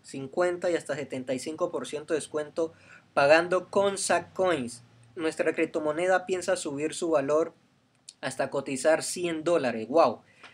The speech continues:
Esta moneda Sackcoin va a valer cien dólares en los próximos diez años. Un Sackcoin cuesta un dólar actualmente. Ok, chicos, entonces esto funciona así.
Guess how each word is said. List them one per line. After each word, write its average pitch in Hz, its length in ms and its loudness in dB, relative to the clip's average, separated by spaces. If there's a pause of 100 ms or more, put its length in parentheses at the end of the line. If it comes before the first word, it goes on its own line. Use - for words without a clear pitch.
(260)
Esta 147 220 -4
moneda 151 360 0
Sackcoin 170 420 -6
va 151 60 0
a 151 60 2
valer 151 280 -2
cien 160 420 -6
dólares 113 600 -2
en 135 160 -8
los 123 160 -4
próximos 156 680 -2
diez 139 380 -4
años. 113 420 -2 (400)
Un 190 200 -2
Sackcoin 190 480 -2
cuesta 185 680 -2
un 196 380 -2
dólar 131 440 2
actualmente. 127 720 -2 (640)
Ok, 185 300 4
chicos, 196 320 -2
entonces 208 480 -2
esto 240 200 0
funciona 185 440 -4
así. 143 320 -8